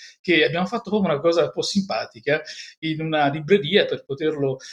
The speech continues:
eh, divulgare. Quindi, mm, si trova mettendo Money Blues, Guido Migliaro, ah, avete l'oppos-, l'occasione di poterla ascoltare e fate anche due risate, <laughs> perché vivere, ecco, il mondo della finanza probabilmente con questa sobrietà e con questa, con un po' di musica,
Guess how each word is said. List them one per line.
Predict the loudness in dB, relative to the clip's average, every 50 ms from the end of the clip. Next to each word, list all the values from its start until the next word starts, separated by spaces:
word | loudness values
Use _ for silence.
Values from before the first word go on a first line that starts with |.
| -16 _
eh, | -6 -4 -4 -4
divulgare. | -6 -8 -10 -8 -4 -2 -2 -2 -2 -4
Quindi, | -6 -6 -6 -4 -4 -6 -8
mm, | -10 -14 -16 -16 -14
si | -14 -8 0
trova | 4 4 6 6 4
mettendo | 0 -2 -2 -2 -2 0 0 -2 2
Money | 2 2 2 2 2 0
Blues, | -2 -4 -4 -4 -6 -6 -8
Guido | -8 -6 -4 -4 -4
Migliaro, | -4 -4 -2 -2 0 0 -2 -2 -4 -4 -6 -8 _ _ _ -20 -18 _ -4
ah, | -2 0 0 0 -2 -2
avete | -2 -2 -2 -2 0
l'oppos-, | -4 -2 0 0 0 0
l'occasione | 2 0 0 0 -2 -2 0 0 -2
di | -2
poterla | -4 -4 -2 -2 -2 -2 -2
ascoltare | -4 -4 -2 -4 -4 -4 -4 -8 -6 -6 -4 -4 -4 -6
e | -6 -8 -10 -10 -14 _ _ _ _ _ _
fate | -8 -8 -6 -6 -8 -10
anche | -10 -8 -10 -12
due | -10 -10
risate, | -10 -8 -6 -6 -6 -6 -6 -4
<laughs> | -2 0 0 2
perché | 0 0 -2 -4 -8 -10 -10 -14 -16 -16 -16 -12 -6
vivere, | -4 0 4 4 4 4 4 2 2
ecco, | 0 0 0 0 -4
il | -2 0
mondo | 0 0 0 0 0 0 2 0 0 -2 -6 -14 _
della | -2 0 2 2
finanza | 2 0 0 0 0 0 0 -4 -6
probabilmente | -6 -6 -4 -4 -2 0 0 0 -2 -4
con | -8 -8 -6
questa | -4 -4 -4 -2 -4
sobrietà | -4 -4 -4 -6 -6 -6 -8 -2 4 4 4 6 4 2
e | -4
con | -8 _ _ _
questa, | -12 -10 -10 -10 -8 -8 -8 -8 -8 -10 _ -16 -16 -16 -16 -14
con | -12 -8 -8
un | -4
po' | 0 0 0
di | 2 2
musica, | 0 0 -2 -2 -4 -6 -4 0 0 2 2 0